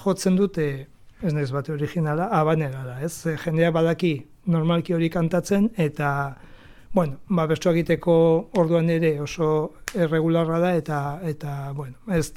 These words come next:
ez zait bereziki zaila, zaila egiten hor, hor idaztea, ez? Ez da bereziki hola, e, ez zait iruditzen bereziki on, e, doinu ona denik, e, bertsotarako, eh? Baina gainea, e,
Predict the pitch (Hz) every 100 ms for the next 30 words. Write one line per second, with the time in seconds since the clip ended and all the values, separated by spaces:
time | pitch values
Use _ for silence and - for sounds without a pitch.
0 | - 226 165 - 196 170 - 175 160 160
1 | 170 156 185 160 156 175 226 240 190 175
2 | 165 160 175 160 151 240 165 165 151 147
3 | - 143 135 185 - - - - - -
4 | - _ - 247 311 262 208 175 180 175
5 | 170 165 160 160 165 - - 190 156 151
6 | 151 147 147 147 165 _ _ - - -
7 | - - 170 240 196 190 175 - 165 160
8 | 160 - 175 185 165 170 214 180 151 151
9 | 151 165 175 165 151 - - - _ -
10 | - - 175 185 180 170 165 165 160 147
11 | 151 190 165 151 160 156 151 180 170 180
12 | 165 160 156 147 151 170 175 180 - -
13 | - - 156